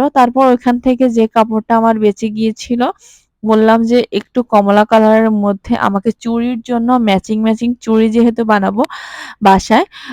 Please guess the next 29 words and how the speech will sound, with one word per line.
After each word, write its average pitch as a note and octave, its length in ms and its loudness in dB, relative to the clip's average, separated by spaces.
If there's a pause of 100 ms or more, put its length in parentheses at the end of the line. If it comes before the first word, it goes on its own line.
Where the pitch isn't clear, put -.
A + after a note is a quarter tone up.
(180)
ওইটা A3+ 240 2
দিয়ে A#3+ 340 2
একটু G#3 340 0
ব্লক G3 340 4
করে G#3+ 240 2
দেন। A#3 260 -2
উনি G3+ 220 0
হচ্ছে A3+ 320 -2
গিয়ে A3 200 2
রাজি G3+ 300 4
হয়ে G#3+ 200 2
গিয়েছে। G3+ 360 -4 (100)
ওই A#3 140 2
জিনিসটা A#3 380 -2 (100)
একদমই G#3 520 0
ফ্রি G#3+ 240 0 (120)
ছিল। A#3 220 -4 (200)
উনি G#3 280 -4
ওনার G#3 380 0
ডিজাইন A3+ 420 0
অনুযায়ী A#3 460 -2
আর B3 180 0
শাড়ির G#3 400 0
সাথে A#3 260 -4
ম্যাচিং G3 480 -2
করে A#3+ 220 0 (580)
আমাকে A3 360 0
চুড়ির A3+ 360 2
জন্য A#3+ 260 0